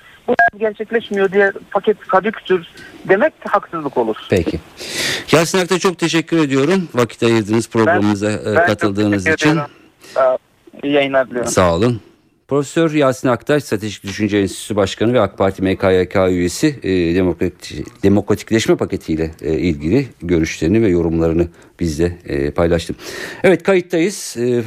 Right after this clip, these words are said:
Speaker 2: devam ediyor. Ben Mete Çubukçu. Demokratikleşme paketini, e, konuşuyoruz. Daha da çok,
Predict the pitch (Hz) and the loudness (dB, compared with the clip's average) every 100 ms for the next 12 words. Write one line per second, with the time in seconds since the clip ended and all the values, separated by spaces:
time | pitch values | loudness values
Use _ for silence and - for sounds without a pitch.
0 | 90 117 127 127 123 117 175 139 120 110 | -2 2 4 4 2 2 2 2 2 0
1 | 107 107 98 - 92 98 - - 180 113 | 0 -4 -4 -6 -4 -4 -2 2 2 2
2 | 104 101 101 113 - 120 113 165 175 131 | 0 0 0 -4 -2 0 2 2 0 -2
3 | - 104 - 101 107 90 - _ - 95 | -4 -8 -2 0 2 -2 -12 _ -2 2
4 | 95 92 98 98 - 117 101 156 170 - | 2 0 0 0 0 2 4 2 -2 0
5 | 87 92 95 - | 2 2 0 -2